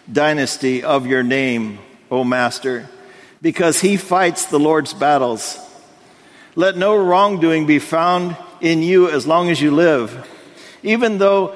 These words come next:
someone would be pursuing you to take your life, the life of you, my master," saying this to David,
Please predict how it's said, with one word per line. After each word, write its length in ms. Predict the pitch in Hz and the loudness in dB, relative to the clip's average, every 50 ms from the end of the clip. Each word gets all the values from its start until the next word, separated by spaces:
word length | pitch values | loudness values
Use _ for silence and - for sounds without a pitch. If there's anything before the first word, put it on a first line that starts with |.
| - | -10
someone 520 | - - - 208 214 214 202 202 196 185 170 | -6 -4 0 0 0 2 2 0 0 0 2
would 200 | 185 180 170 139 | 0 0 0 2
be 140 | - 175 170 | 0 0 0
pursuing 640 | 175 - 160 156 - - - - 214 226 226 208 190 | 0 -2 -2 -2 -2 -2 -2 0 0 2 2 2 2
you 120 | 180 175 151 | 2 2 0
to 100 | 165 151 | 0 -4
take 400 | - - 180 208 190 185 - 165 | -6 -2 0 0 0 0 -2 -4
your 100 | 160 147 | -2 0
life, 480 | 156 175 180 165 143 131 - - - - - - - - - - - - - - - _ _ _ _ _ - | 2 2 4 2 2 -2 -6 -12 -18 -18 -20 -20 -20 -20 -20 -20 -20 -20 -20 -20 -20 _ _ _ _ _ -4
the 140 | 135 143 156 | -2 -2 0
life 360 | 160 175 190 202 196 - - | 2 2 2 0 0 -4 -4
of 280 | 170 180 156 147 131 | -4 -2 -2 -2 -2
you, 200 | 143 175 190 190 | 0 2 4 4
my 220 | 185 170 156 147 147 | 4 2 0 -2 -2
master," 420 | 143 147 147 147 139 - - 139 | -2 -2 -2 -2 -4 -4 -4 -4
saying 480 | 117 - - 147 147 143 135 123 143 139 - | -4 -2 -2 -2 -2 -2 -4 -6 -8 -6 -2
this 200 | 143 135 131 - | -2 -2 -2 -4
to 100 | - 143 | -4 -2
David, 440 | 131 139 135 131 127 123 117 104 | 0 2 2 2 2 -2 -4 -6